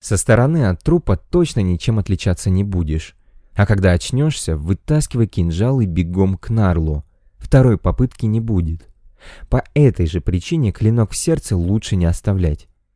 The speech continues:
Через четверть часа неуязвимость закончится.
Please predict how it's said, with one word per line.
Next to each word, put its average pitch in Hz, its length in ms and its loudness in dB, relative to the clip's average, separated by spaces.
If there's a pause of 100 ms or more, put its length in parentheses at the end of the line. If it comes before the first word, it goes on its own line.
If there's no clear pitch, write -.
Через 123 320 2
четверть - 680 -2
часа 143 380 0
неуязвимость 87 760 -2
закончится. 90 880 -4